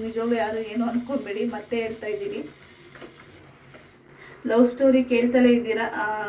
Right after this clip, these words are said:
"ಅಕ್ಕ, ಲವ್ ಸ್ಟೋರಿ ಹಾಕಿ, ಹಾಕಿ" ಅಂತ ಪದೇ ಪದೇ ಕಾಮೆಂಟ್ ಬರ್ತಲೇ ಇದೆ. ಖಂಡಿತ ಹಾಕ್ತೀನಿ. ನೆಕ್ಸ್ಟ್ ವೀಕ್ ಹಾಕೋಕ್ಕೆ ತುಂಬ ಟ್ರೈ ಮಾಡ್ತೀನಿ ನಾನು. ನನ್ನ ಹಸ್ಬೆಂಡು ಫ್ರೀ ಇಲ್ಲ, ನಾನು ಫ್ರೀ ಇಲ್ಲ, ಅದರಿಂದ ನಮಗೂ ಇಬ್ರು ಫ್ರೀ ಮಾಡಿಕೊಂಡು ಒಂದ್ಸತಿ ವಿಡಿಯೋ ಮಾಡಿ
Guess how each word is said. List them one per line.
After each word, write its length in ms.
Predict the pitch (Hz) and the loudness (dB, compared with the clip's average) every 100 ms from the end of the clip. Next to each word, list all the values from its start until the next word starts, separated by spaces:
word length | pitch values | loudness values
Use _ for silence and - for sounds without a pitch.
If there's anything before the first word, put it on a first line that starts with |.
| 202 - 196 | -8 -6 -4
"ಅಕ್ಕ, 120 | 240 233 | -2 -2
ಲವ್ 180 | 220 | -2
ಸ್ಟೋರಿ 320 | 240 247 233 226 | -2 0 2 2
ಹಾಕಿ, 320 | 214 214 233 | 0 -2 -2
ಹಾಕಿ" 320 | 214 214 233 | -2 -4 -6
ಅಂತ 140 | 233 | -6
ಪದೇ 340 | 226 208 196 226 | -6 -6 -6 -6
ಪದೇ 280 | 226 226 233 | -4 -2 -2
ಕಾಮೆಂಟ್ 400 | 220 214 233 233 | -4 -2 -2 0
ಬರ್ತಲೇ 440 | 214 - 233 226 | -2 -4 -4 -4
ಇದೆ. 420 | 196 226 - - - - - | -4 -8 -10 -16 -20 -20 -4
ಖಂಡಿತ 440 | 233 233 233 247 269 | 0 4 6 4 4
ಹಾಕ್ತೀನಿ. 520 | 247 220 - 233 240 | 2 0 -2 0 0
ನೆಕ್ಸ್ಟ್ 440 | 226 226 - - 294 | 0 -6 -8 -10 -2
ವೀಕ್ 280 | 254 262 254 | 2 2 2
ಹಾಕೋಕ್ಕೆ 400 | 240 226 240 247 | 0 2 0 0
ತುಂಬ 260 | 240 240 220 220 214 | 0 0 2 2 0
ಟ್ರೈ 300 | - 233 254 | -2 4 6
ಮಾಡ್ತೀನಿ 440 | 254 233 240 233 | 8 6 0 -8
ನಾನು. 360 | 214 214 240 226 | -10 -8 -8 -8
ನನ್ನ 160 | 214 | -8
ಹಸ್ಬೆಂಡು 420 | 214 247 233 233 226 | -8 -8 -6 -6 -6
ಫ್ರೀ 120 | 240 | -6
ಇಲ್ಲ, 220 | 208 208 214 | -6 -4 -2
ನಾನು 260 | 190 - | -2 -4
ಫ್ರೀ 180 | - 208 | -8 -6
ಇಲ್ಲ, 200 | 202 277 220 - - - - | -4 -2 -4 -6 -16 -20 -8
ಅದರಿಂದ 340 | 190 226 226 | -6 -4 -2
ನಮಗೂ 560 | 233 202 214 - 247 247 | -2 -2 -6 2 6 8
ಇಬ್ರು 440 | 233 - 233 233 | 6 0 -2 -2
ಫ್ರೀ 240 | 240 233 240 | -2 0 0
ಮಾಡಿಕೊಂಡು 520 | 226 214 - 220 247 | 0 -2 -6 -4 -2
ಒಂದ್ಸತಿ 680 | 269 - 220 214 226 233 | -2 -4 -4 -2 -4 0
ವಿಡಿಯೋ 300 | 233 220 220 | 0 0 0
ಮಾಡಿ 240 | 214 202 | -2 -2